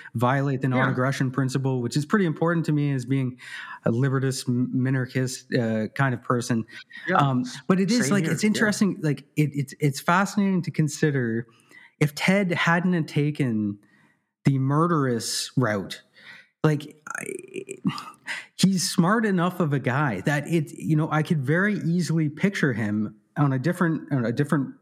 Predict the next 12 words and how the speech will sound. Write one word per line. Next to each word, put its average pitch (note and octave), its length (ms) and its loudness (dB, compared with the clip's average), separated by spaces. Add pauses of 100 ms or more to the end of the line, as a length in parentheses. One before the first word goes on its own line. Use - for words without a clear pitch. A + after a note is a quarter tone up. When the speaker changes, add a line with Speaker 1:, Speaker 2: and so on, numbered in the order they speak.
(100)
Speaker 1:
universe B2+ 680 -2
where C3+ 320 0 (180)
he's G#3 340 2
sitting F#3+ 500 0
with D3 220 0
Sam D#3+ 360 0
Harris B2 640 -2
or C3+ 340 2
sitting D#3+ 460 0
with C3+ 280 -2 (300)
Lex D#3 240 2
Friedman A2+ 680 0